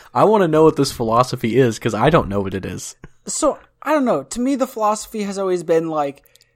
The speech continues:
Speaker 2: choose a comic that vaguely relates to something you wanna talk about and use it as kind of a nice piece of, uh, tinder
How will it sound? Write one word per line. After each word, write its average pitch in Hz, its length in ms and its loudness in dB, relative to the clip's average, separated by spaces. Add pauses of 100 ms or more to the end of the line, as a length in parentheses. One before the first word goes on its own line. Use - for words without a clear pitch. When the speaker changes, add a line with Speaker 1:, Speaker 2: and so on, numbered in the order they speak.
(360)
Speaker 2:
choose 247 280 -2
a 247 60 -2
comic 190 520 0
that 185 120 -10
vaguely 175 640 4
relates 156 400 2
to - 100 -8
something 160 320 0
you 151 80 -2
wanna 151 160 -2
talk 156 340 0
about 160 380 0
and 170 180 0
use 170 220 0
it 170 120 4
as 156 640 2 (440)
kind 180 280 -2
of 175 140 0
a 170 400 4 (480)
nice 170 400 -4 (800)
piece 170 320 -4
of, 156 280 -2 (460)
uh, 139 540 -2 (160)
tinder 156 580 0